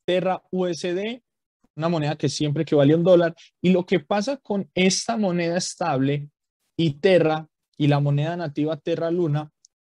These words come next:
es que cada vez que se genera, cada vez, digamos, entre com-, por decirlo así, que se imprime más Terra U S D, cada vez que hay más Terra U S D en circulación, se queman, eh,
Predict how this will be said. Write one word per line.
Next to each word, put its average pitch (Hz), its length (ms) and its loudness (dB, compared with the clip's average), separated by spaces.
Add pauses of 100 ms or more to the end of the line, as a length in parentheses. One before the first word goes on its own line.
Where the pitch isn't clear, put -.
(920)
es 147 220 -2
que - 200 -6
cada 185 320 2
vez 185 240 0
que 175 160 -4
se 151 180 -4
genera, 135 540 -4
cada 143 200 -4
vez, 151 180 -4
digamos, 156 420 -4 (160)
entre 123 360 -2
com-, 120 280 -6
por 139 180 2
decirlo 135 400 2
así, 143 280 -2 (460)
que 165 140 0
se 151 140 0
imprime 190 640 -2
más 202 400 -10
Terra 180 400 0
U 175 220 0
S 170 180 -4
D, 175 220 -4
cada 151 180 -8
vez 156 160 -6
que - 100 -8
hay 160 80 -6
más 160 320 -6
Terra 151 240 -2
U 147 120 2
S 147 180 0
D 147 280 -2 (340)
en 165 160 0
circulación, 139 720 0 (180)
se 143 320 -2
queman, 190 500 0 (300)
eh, 139 420 2